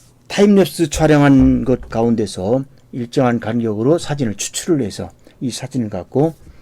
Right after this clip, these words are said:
예, 이것처럼 머지를 하는 방법입니다. 이렇게 해서 세 가지 방법이 있다고 그랬는데 그 가운데서, 예, 여러 컷으로 나누어서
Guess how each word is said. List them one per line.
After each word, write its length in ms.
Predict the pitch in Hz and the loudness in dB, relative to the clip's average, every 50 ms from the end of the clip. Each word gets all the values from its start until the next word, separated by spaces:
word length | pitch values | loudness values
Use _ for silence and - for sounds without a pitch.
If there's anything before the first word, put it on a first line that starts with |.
| _ - - _ - - - | _ -20 -20 _ -20 -20 -20
예, 300 | 120 98 87 90 92 - - - - - _ _ _ _ _ _ _ _ - | -18 -18 -16 -18 -12 -10 -10 -10 -12 -16 _ _ _ _ _ _ _ _ -12
이것처럼 680 | 143 113 123 113 - - 101 87 92 117 143 160 147 - _ _ _ _ _ _ _ _ | -6 -6 -4 -6 -6 -10 -10 -8 -6 -4 -4 -6 -6 -12 _ _ _ _ _ _ _ _
머지를 640 | - - 104 104 113 127 127 135 135 123 143 170 196 - _ | -18 -10 -6 -4 -4 -4 -4 -6 -6 -4 -6 -6 -8 -14 _
하는 320 | - - 135 117 107 107 - | -12 -12 -10 -10 -10 -12 -14
방법입니다. 600 | - 101 104 101 95 87 87 85 82 - - - _ _ _ _ | -14 -12 -10 -10 -10 -12 -14 -18 -20 -20 -20 -20 _ _ _ _
이렇게 220 | - 131 127 - | -10 -10 -8 -8
해서 180 | 110 113 151 156 - _ - - - | -6 -6 -6 -6 -8 _ -20 -20 -16
세 240 | - - - 202 202 | -12 -4 -2 0 2
가지 220 | 190 170 147 151 | 2 2 0 -2
방법이 720 | 143 123 120 120 113 107 110 117 - _ _ - 131 123 | -4 -4 -4 -4 -4 -6 -6 -8 -10 _ _ -8 -6 -6
있다고 440 | 139 - 73 76 73 73 - 110 107 | -6 -6 -8 -12 -8 -4 -4 -2 -2
그랬는데 480 | 104 107 101 98 92 95 101 117 95 - _ _ _ _ | -4 -6 -8 -8 -8 -6 -6 -8 -8 -10 _ _ _ _
그 140 | - 120 110 | -14 -10 -8
가운데서, 640 | 113 107 107 107 98 92 85 - 107 113 110 - - _ _ _ _ _ _ - _ _ _ _ _ _ _ _ _ _ _ _ _ _ _ - | -6 -6 -6 -6 -8 -12 -12 -6 -6 -6 -6 -6 -10 _ _ _ _ _ _ -20 _ _ _ _ _ _ _ _ _ _ _ _ _ _ _ -18
예, 220 | 123 98 95 92 104 | -16 -16 -12 -4 0
여러 280 | 117 143 156 165 160 | 2 4 6 6 4
컷으로 380 | 151 - 170 156 - 165 165 202 | 2 -2 -4 -4 -2 -2 -2 -2
나누어서 480 | 175 139 135 147 156 147 143 151 139 | 0 0 2 2 0 0 0 -2 -4